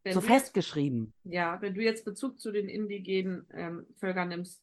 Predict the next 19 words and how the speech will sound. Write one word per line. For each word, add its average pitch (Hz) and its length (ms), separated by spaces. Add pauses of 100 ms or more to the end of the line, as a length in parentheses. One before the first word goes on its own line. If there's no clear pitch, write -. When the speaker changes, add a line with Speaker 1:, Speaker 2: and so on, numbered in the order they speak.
Speaker 1:
Völkern 214 400
nimmst, 175 300
würdest 202 280
du 214 60
dann 185 160
auch 185 300
sagen 202 320
generell, 185 560 (100)
dass 185 420
die 175 640
Frauen 202 440
mehr 196 280
in 196 180
ihrer 185 340
Urkraft 226 680
waren, 196 560
als 190 360
der 185 160
Polytheismus, 214 1400